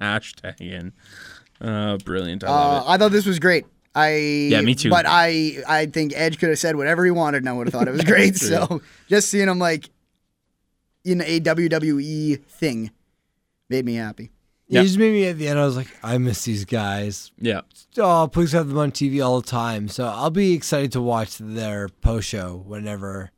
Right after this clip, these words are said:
Speaker 3: whenever I get the chance to actually watch it.
Speaker 1: Mm-hmm. Um, yeah, it, it's cool to see that they still have the really good chemistry
Speaker 2: Yeah.
Speaker 1: after all this time. I mean, I know that they're still really good friends 'cause they've been friends since they were kids, but
Speaker 2: Mm.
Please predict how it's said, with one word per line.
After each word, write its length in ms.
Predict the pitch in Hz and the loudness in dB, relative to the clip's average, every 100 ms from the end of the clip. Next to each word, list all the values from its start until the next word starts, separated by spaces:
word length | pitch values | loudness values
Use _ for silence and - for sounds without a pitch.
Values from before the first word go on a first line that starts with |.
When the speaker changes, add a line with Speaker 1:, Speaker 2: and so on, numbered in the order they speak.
| _ _ _ _ | _ _ _ _
Speaker 3:
whenever 240 | 214 220 | 0 4
I 40 | 202 | 4
get 100 | 180 | 4
the 100 | 147 | 0
chance 280 | - 135 - | -2 -2 -2
to 80 | |
actually 180 | 127 104 107 | -4 -2 -2
watch 260 | 95 92 | -4 -4
it. 120 | 104 | -4
Speaker 1:
Mm-hmm. 960 | 131 123 127 - _ _ _ _ _ 101 | -2 -2 -6 -12 _ _ _ _ _ -8
Um, 580 | 104 95 92 95 95 95 _ _ _ _ _ _ | -6 -4 -4 -2 -4 -6 _ _ _ _ _ _
yeah, 160 | - 143 | 0 2
it, 140 | 135 | 4
it's 240 | 175 156 - | 2 2 0
cool 220 | - 175 | 2 2
to 80 | 147 | 0
see 160 | - | -2
that 140 | 143 110 | -2 -2
they 80 | 117 | -2
still 220 | - 110 | -2 -4
have 200 | 104 98 | -2 -4
the 240 | 101 92 - _ _ _ _ _ _ | -4 -4 -6 _ _ _ _ _ _
really 220 | - 117 | -2 0
good 140 | 101 90 | 0 -2
chemistry 540 | 101 95 85 80 80 - _ | -4 -4 -6 -10 -14 -16 _
Speaker 2:
Yeah. 120 | - 95 | -8 -6
Speaker 1:
after 180 | 90 87 | -4 -6
all 80 | |
this 140 | 87 - | -8 -10
time. 220 | 92 92 | -8 -4
I 40 | |
mean, 180 | 117 139 | 0 0
I 120 | 139 | 0
know 160 | 151 139 | 0 0
that 140 | 117 | 0
they're 100 | 104 | -4
still 200 | 110 135 | -4 -4
really 160 | 120 113 | -2 -2
good 160 | 101 90 | -4 -4
friends 280 | 120 101 | -4 -4
'cause 120 | 98 104 | -4 -6
they've 100 | 95 | -8
been 100 | 90 | -8
friends 260 | 104 98 | -6 -6
since 120 | 95 92 | -8 -14
they 80 | |
were 100 | 87 | -18
kids, 320 | 85 104 90 95 | -8 -6 -6 -8
but 160 | 95 | -6
Speaker 2:
Mm. 180 | 165 131 | -2 -4